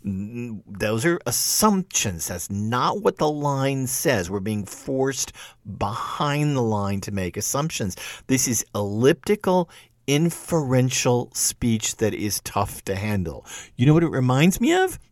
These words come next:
<laughs> It reminds me of Pierre de la Vigne back in the thirteenth canto of Inferno. "Ingiusto feci me,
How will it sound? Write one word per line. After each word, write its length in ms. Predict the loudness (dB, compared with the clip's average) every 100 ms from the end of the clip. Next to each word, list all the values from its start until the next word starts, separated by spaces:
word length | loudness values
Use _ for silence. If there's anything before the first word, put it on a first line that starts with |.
| 2
<laughs> 300 | 6 6 4 -2 -10 -12 0
It 120 | 4
reminds 500 | 6 6 4 2 2
me 180 | 2 6
of 200 | 4 2
Pierre 540 | -4 2 6 8 8
de 180 | 6 0
la 140 | 0 2
Vigne 640 | 4 2 2 2 2 0 -6 -18 -14
back 480 | 0 2 4 0 -4 -6
in 240 | 0 2 2
the 100 | 2
thirteenth 560 | 2 2 2 0 0
canto 420 | 0 0 2 2 0
of 220 | 0 0
Inferno. 800 | 0 2 2 2 4 4 4 2 -4 -20 -6 4
"Ingiusto 1080 | 6 6 4 6 8 6 4 0 0 -2 0
feci 460 | 0 0 0 -2
me, 720 | 2 6 8 8 6 2 -2